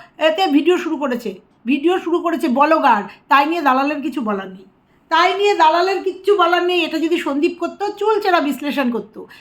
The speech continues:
একটা বলগার দশটা একান্নতে ভিডিও, পৌনে এগারোটায় ভিডিও শুরু করেছে। মা বলেছে বারোটা বাজে, মা ওই দিক থেকে বাত-, বলছে, ও যখন গুড মর্নিং বলছে, মা বলে ফেলেছে বারোটা বাজে। বলছে, "না,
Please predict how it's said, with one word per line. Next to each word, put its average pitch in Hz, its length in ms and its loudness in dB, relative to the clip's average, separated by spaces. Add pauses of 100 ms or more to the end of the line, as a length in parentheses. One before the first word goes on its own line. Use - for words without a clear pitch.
একটা 262 260 0
বলগার 320 580 4 (320)
দশটা 277 520 2
একান্নতে 339 840 -2
ভিডিও, 277 460 2 (220)
পৌনে 349 160 0
এগারোটায় 220 540 -2 (280)
ভিডিও 370 300 2
শুরু 349 200 -2
করেছে। 320 300 -2
মা 277 240 4
বলেছে 320 280 0
বারোটা 262 420 2
বাজে, 208 340 -6 (240)
মা 247 200 2
ওই 311 80 2
দিক 349 180 -2
থেকে 359 160 -4
বাত-, 285 320 -2
বলছে, 269 360 -2
ও 233 120 -2
যখন 262 240 0
গুড 233 200 -2
মর্নিং 320 360 2
বলছে, 349 300 0
মা 330 240 4
বলে 392 180 -2
ফেলেছে 269 400 -4 (360)
বারোটা 277 400 2
বাজে। 190 300 -10 (360)
বলছে, 294 160 -4
"না, 339 180 4